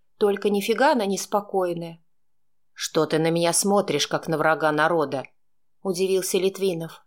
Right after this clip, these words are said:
Он-то не знает, почему его мама решила погостить здесь именно сейчас. Вот Ника все-таки дожала родственницу. Зараза. "Может, я на время ее приезда поживу с Иркой, а?"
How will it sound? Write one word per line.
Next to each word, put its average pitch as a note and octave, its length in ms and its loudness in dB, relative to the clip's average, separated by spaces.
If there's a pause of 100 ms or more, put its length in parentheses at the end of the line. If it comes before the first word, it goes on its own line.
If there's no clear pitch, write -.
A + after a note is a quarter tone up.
(580)
Он-то B3 300 2
не B3+ 120 2
знает, G3+ 460 0
почему F#3 360 0
его F3+ 180 2
мама F3 320 2
решила F#3 380 -2
погостить F#3 640 -2
здесь F3 340 0
именно F3 280 -2
сейчас. E3 600 -4 (640)
Вот E3 300 0
Ника F#3+ 540 0 (540)
все-таки B3 460 0
дожала F#3 540 2
родственницу. D#3+ 800 -4 (440)
Зараза. D#3 760 -2 (1300)
"Может, C4 360 2
я B3+ 140 2
на B3+ 140 4
время B3+ 300 2
ее A#3+ 160 2
приезда A#3+ 600 0
поживу A3+ 380 0
с - 160 -2
Иркой, G3+ 480 0
а?" C4 220 0